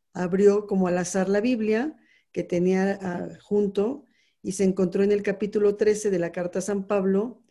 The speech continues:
a los romanos que decía: "Nada de comilonas ni borracheras, nada de lujurias y desenfrenos. Revestíos más bien del Señor Jesucristo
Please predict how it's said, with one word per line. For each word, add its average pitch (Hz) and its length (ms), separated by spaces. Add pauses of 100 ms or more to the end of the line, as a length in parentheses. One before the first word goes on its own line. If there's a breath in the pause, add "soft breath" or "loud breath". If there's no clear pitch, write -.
(140)
a - 100
los 170 160
romanos 196 540
que 185 120
decía: 156 540 (600)
"Nada 208 380
de 226 140
comilonas 202 640
ni 202 120
borracheras, 165 840 (340)
nada 190 280
de 202 100
lujurias 226 640
y 208 60
desenfrenos. 170 1000 (300)
Revestíos 190 720
más 185 260
bien 220 300
del 185 160
Señor 180 360
Jesucristo 196 920